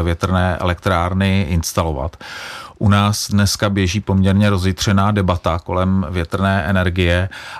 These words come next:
a je strašná škoda, že tady zaznívá, eh, strašné množství dezinformací, ale mezi jednou z těch výtek, které platí pro ty projekty,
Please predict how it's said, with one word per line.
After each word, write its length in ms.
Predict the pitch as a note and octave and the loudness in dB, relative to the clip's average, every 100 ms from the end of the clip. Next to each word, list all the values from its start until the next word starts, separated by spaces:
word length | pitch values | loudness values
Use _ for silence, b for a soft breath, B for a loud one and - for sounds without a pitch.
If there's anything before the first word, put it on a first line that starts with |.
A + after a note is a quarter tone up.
| B | B
a 460 | G2+ F#2+ F#2 F2+ F2+ - | -2 0 0 -2 -4 -6
je 240 | G2 G#2 | -4 -2
strašná 480 | - G#2 F#2 G#2+ G#2 | -2 -4 -2 -2 -2
škoda, 300 | - A2 F2+ | -2 -2 0
že 120 | E2 | -2
tady 220 | E2+ F#2 | -4 -4
zaznívá, 680 | F#2 F2+ F#2+ F2+ F#2 G2+ G#2 | -2 -2 0 0 0 0 -4
eh, 40 | - G2 D#2+ D#2 | -6 -4 -2 -2
strašné 480 | - - F#2 - G#2 | -4 -4 -2 0 2
množství 340 | G2 - A2 | 0 0 0
dezinformací, 1000 | G#2 G2 G#2 - F#2 F2+ D#2+ - C#2 C#2+ - - | 0 2 2 2 0 0 -2 -6 -8 -10 -6 -2
ale 520 | E2+ F2 F2+ F#2 F#2+ | 0 2 2 0 -2
mezi 480 | F2+ F2+ F2 G#2+ G#2+ | 0 0 2 0 0
jednou 360 | E2+ F2 G2+ A2 | 0 2 2 0
z 60 | |
těch 200 | - G2+ | 0 0
výtek, 340 | E2+ G2+ B2 F#2+ | 0 0 -2 -2
které 480 | - F2 E2 C#2+ D#2+ | -2 0 0 -2 -4
platí 420 | - F2+ - G#2 D#2+ | -2 -4 -4 -8 -6
pro 320 | - D#2+ D2+ E2 | -2 0 0 -2
ty 100 | F#2 | -4
projekty, 480 | F2+ E2+ D#2 D#2 | -2 -2 -2 -6